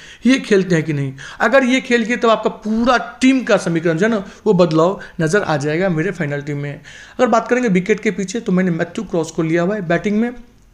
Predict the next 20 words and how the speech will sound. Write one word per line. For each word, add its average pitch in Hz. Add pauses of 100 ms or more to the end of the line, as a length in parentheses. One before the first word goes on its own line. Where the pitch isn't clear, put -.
रिची 190
वेडिंगटन, 214 (300)
इसके 190
अलावा 196
मैंने 202
जतिंदर 190
सिंह 190
को 202
लिया 190
हुआ 226
है। -
अब 190
आइए 202
पहले 190
हम 175
बात 160
करते 165
हैं 190
ऑलराउंडर 170
में। 214